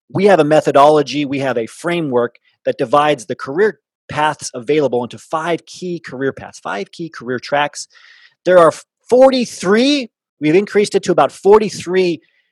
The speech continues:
extremely popular jobs for P H Ds, forty-three what we would say are the top available jobs for P H Ds,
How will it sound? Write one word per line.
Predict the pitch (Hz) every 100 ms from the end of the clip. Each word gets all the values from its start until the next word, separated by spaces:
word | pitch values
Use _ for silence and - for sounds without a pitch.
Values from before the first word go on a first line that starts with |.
| _ -
extremely | - - - - 220 277 262 202
popular | 165 175 175 170 156 135
jobs | 135 143 143 127
for | 135
P | - 135
H | 123 -
Ds, | 113 -
forty-three | 214 214 - 175 -
what | 139 170 180
we | 180
would | 160
say | 160 151
are |
the | 127 127
top | - 190 170
available | 123 147 151 139
jobs | 120 135 117
for | -
P | - 135
H | 123 -
Ds, | 127 123 120